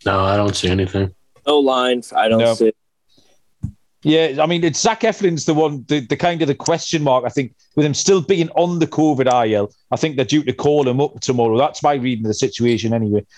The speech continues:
Speaker 3: Uh,
Speaker 1: Oh,
Speaker 3: so
Speaker 1: I
Speaker 3: we'll
Speaker 1: can
Speaker 3: have to
Speaker 1: look
Speaker 3: see
Speaker 1: into
Speaker 3: if that
Speaker 1: that.
Speaker 3: comes to pass.
Speaker 1: Here.
Speaker 3: Um, yeah, so, I mean, Clevinger, he's had two, um, innings, uh, two starts of, of four, four and a little bit,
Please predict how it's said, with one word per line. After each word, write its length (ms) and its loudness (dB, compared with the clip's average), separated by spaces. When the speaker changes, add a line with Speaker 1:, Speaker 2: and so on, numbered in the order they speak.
Speaker 3:
Uh, 60 2
Speaker 1:
Oh, 80 2
Speaker 3:
so 60 2
Speaker 1:
I 40 2
Speaker 3:
we'll 20 2
Speaker 1:
can 80 0
Speaker 3:
have 80 0
to 60 -2
Speaker 1:
look 100 -2
Speaker 3:
see 80 0
Speaker 1:
into 100 0
Speaker 3:
if 40 -4
that 100 2
Speaker 1:
that. 140 0
Speaker 3:
comes 240 -4
to 100 -2
pass. 360 -6
Speaker 1:
Here. 340 -4
Speaker 3:
Um, 480 0
yeah, 320 2
so, 160 -2
I 100 2
mean, 300 -2
Clevinger, 500 2
he's 140 -2
had 120 -2
two, 280 -2
um, 540 0
innings, 1040 0
uh, 320 2
two 240 -4
starts 580 0
of, 180 -4
of 140 -2
four, 640 2
four 440 2
and 80 -2
a 60 2
little 220 2
bit, 300 -2